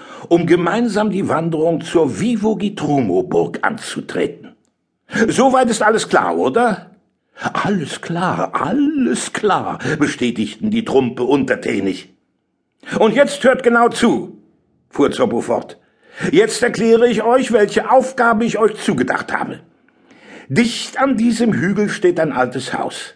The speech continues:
Seine Rückwand ist an die glatten, senkrecht abfallenden Marmorfelsen angebaut. Das Haus lehnt also am Hang.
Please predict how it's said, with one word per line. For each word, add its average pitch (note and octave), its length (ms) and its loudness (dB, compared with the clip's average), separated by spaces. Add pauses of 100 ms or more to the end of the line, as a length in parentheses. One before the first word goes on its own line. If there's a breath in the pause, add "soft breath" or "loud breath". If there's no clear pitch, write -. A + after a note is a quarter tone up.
(120)
Seine E3+ 320 4
Rückwand C3 500 2
ist E3 200 -6
an D#3 100 -2
die D3 100 -4
glatten, E3 440 -2
senkrecht F3+ 760 -2
abfallenden E3 680 0
Marmorfelsen B2+ 800 2
angebaut. - 600 -4 (800 soft breath)
Das C3+ 260 -2
Haus A3 320 2
lehnt G#3+ 300 6
also F3 320 2
am E3+ 200 2
Hang. - 340 -2